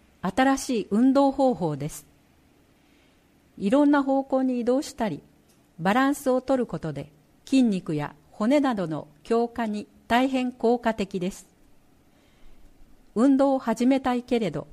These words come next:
体力に自信がないという方、仲間と楽しく運動したいという方は、ぜひご参加ください。ラダー運動の他に、運動機能テストや歩き方のチェックもでき、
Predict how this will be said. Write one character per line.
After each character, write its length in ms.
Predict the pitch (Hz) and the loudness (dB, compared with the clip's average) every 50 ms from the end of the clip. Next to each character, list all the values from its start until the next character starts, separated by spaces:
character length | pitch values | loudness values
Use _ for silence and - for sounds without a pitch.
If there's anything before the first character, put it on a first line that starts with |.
| - - _ _ - | -20 -20 _ _ -6
体 200 | - 240 269 269 | -2 0 0 2
力 220 | 226 208 208 - | 0 0 -2 -2
に 100 | 175 160 | -4 -4
自 120 | 151 143 156 | -4 -6 -8
信 240 | - - 247 254 254 | -4 -2 0 0 0
が 100 | 247 247 | 0 0
な 120 | 247 240 | -2 -2
い 100 | 240 214 | -2 -4
と 120 | - 185 | -4 -4
い 80 | 156 156 | -4 -4
う 80 | 151 151 | -6 -6
方、 320 | 156 156 147 - 147 - - - - - - - _ _ _ - - - - - - _ - - | -8 -8 -8 -8 -10 -12 -12 -20 -20 -20 -20 -20 _ _ _ -20 -20 -20 -20 -20 -20 _ -10 -4
仲 320 | 170 185 175 - 254 254 | -4 -4 -2 0 2 2
間 140 | 247 254 247 | 2 0 0
と 200 | - - - - - - | -2 -6 -6 -8 -8 -4
楽 240 | - 180 202 254 294 | -2 0 2 2 0
し 140 | - - | 0 -4
く 160 | - - 180 - | -8 -8 -8 -4
運 220 | 180 190 226 254 | 0 0 2 2
動 160 | 233 247 262 277 | 4 2 2 0
し 120 | 269 - | -2 -4
た 140 | - 240 240 | -4 -2 -2
い 80 | 247 | -2
と 120 | 247 262 247 | -2 -2 -2
い 60 | 247 | -2
う 80 | 247 240 | -2 -4
方 260 | 247 226 226 226 208 | -6 -6 -6 -4 -6
は、 160 | 175 156 - - _ _ - | -6 -6 -10 -12 _ _ -14
ぜ 180 | 160 160 220 269 | -4 0 0 0
ひ 180 | 285 - 196 - - - - | 0 0 -8 -10 -12 -14 -8
ご 140 | 165 165 180 | -4 -4 -2
参 240 | - - 208 208 208 | 0 0 -2 -2 -2
加 120 | - 202 | -4 -6
く 120 | - - 170 | -6 -4 -4
だ 100 | 180 185 | -4 -2
さ 160 | - - 175 | -2 -2 -2
い。 80 | 170 - _ _ _ _ _ _ _ _ - - - _ - - - - - - _ - _ _ _ _ _ _ _ _ _ _ _ _ _ _ - _ _ _ - | -2 -4 _ _ _ _ _ _ _ _ -20 -20 -20 _ -20 -20 -20 -20 -20 -20 _ -20 _ _ _ _ _ _ _ _ _ _ _ _ _ _ -20 _ _ _ -6
ラ 140 | 170 190 214 | -2 -2 0
ダ 200 | 226 302 294 294 | 2 2 4 4
ー 40 | 302 | 4
運 140 | 294 277 262 | 2 2 0
動 140 | 214 190 180 | 0 -2 -2
の 100 | 175 165 | -4 -4
他 260 | - 165 - 175 170 | -6 -8 -8 -6 -6
に、 180 | 165 160 151 - - _ _ _ - | -6 -6 -8 -10 -14 _ _ _ -6
運 220 | - 220 269 277 269 | -2 2 2 2 4
動 200 | 254 262 269 262 | 4 2 2 0
機 160 | 262 - 220 | -2 -4 -4
能 220 | 208 233 254 254 | -2 -2 -2 -2
テ 160 | 254 - 247 262 | -2 -2 -4 -4
ス 120 | - - | -4 -6
ト 120 | - 180 | -6 -6
や 180 | 156 147 147 - - - - - | -4 -4 -6 -8 -12 -18 -10 -6
歩 220 | 190 190 247 269 | -2 0 0 0
き 100 | - - | -2 -4
方 260 | - 277 262 - 226 | -4 -4 -2 0 -2
の 120 | 196 160 156 | -2 -2 -6
チ 160 | - - 262 | -2 -2 -2
ェ 20 | |
ッ 40 | 262 | -2
ク 200 | - - - 196 | -2 -8 -8 -6
も 160 | 170 156 151 | -4 -4 -4
で 120 | 147 175 - | -4 -6 -6
き、 240 | - - - - | -8 -10 -18 -18